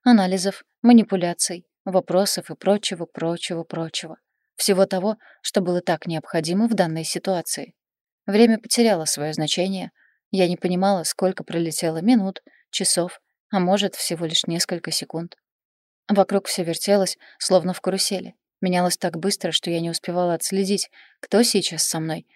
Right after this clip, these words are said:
и что они от меня хотят. Неизменно было одно. Данелла всегда была рядом со мной. Она выступала неким связующим звеном, переводя всё то, что говорили сотрудники медицинского центра,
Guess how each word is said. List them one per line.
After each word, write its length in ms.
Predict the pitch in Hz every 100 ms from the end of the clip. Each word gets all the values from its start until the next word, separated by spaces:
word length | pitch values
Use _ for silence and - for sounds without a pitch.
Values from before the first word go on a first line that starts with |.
| _ -
и 80 | 190
что 260 | - 165
они 240 | 208 240 165
от 120 | -
меня 180 | 165 160
хотят. 440 | - - 175 - _ _ _ _ _
Неизменно 540 | 214 202 175 185 196
было 280 | 214 180 170
одно. 260 | 175 180 175 _ _
Данелла 440 | 220 226 208 196 185
всегда 380 | - 170 185
была 200 | 170 208
рядом 300 | 214 175 180 170
со 160 | -
мной. 320 | 170 160 151 _ _
Она 200 | 220 254
выступала 540 | 285 - 233 226 240
неким 340 | 208 190 196 196
связующим 600 | - 180 165 170 - 175
звеном, 460 | 151 156 165 202 214 -
переводя 400 | 226 185 175 180
всё 180 | -
то, 200 | 165 185
что 180 | 180 -
говорили 340 | 165 165 165 165
сотрудники 600 | - 156 170 175 185 175
медицинского 600 | 165 160 175 160 - 160
центра, 440 | - 180 - 226